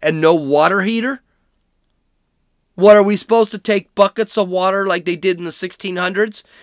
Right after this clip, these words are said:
or seventeen hundreds and put it on a stove, which will be electric, which means it's not gonna get hot anytime soon? Is that what I'm hearing here? These people are such morons.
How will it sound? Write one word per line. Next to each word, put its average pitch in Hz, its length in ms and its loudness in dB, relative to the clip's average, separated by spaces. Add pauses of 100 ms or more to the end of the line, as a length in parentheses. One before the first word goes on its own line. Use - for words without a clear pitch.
(200)
or 165 220 2
seventeen 196 400 -2
hundreds 208 400 -2 (260)
and 185 180 -2
put 220 200 4
it 220 120 0
on 185 140 2
a 156 80 -2
stove, 196 540 0
which 180 180 0
will 185 100 2
be 175 120 2
electric, 170 580 2 (360)
which 160 260 -8
means 175 280 -2 (320)
it's - 200 0
not 202 180 6
gonna 175 180 4
get 143 200 0
hot 170 300 2 (180)
anytime 131 560 -2
soon? 113 360 -8 (440)
Is 165 180 -4
that 202 240 4
what 240 160 2
I'm 233 160 4
hearing 247 320 0
here? 254 280 -2 (1400)
These 196 240 -4
people 196 520 -4
are 165 200 -4
such - 680 -2
morons. 214 1400 2